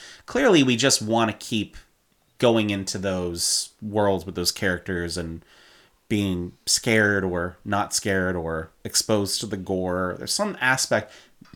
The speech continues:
That's an interesting thing to maybe talk about in a later episode is, you know, why are we, as a movie-going society, drawn to that level of, of, you know, exposure to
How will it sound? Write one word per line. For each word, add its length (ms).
That's 200
an 80
interesting 360
thing 160
to 60
maybe 200
talk 260
about 180
in 60
a 20
later 200
episode 460
is, 260
you 80
know, 100
why 300
are 80
we, 420
as 200
a 300
movie-going 480
society, 640
drawn 600
to 520
that 320
level 560
of, 460
of, 520
you 140
know, 420
exposure 840
to 440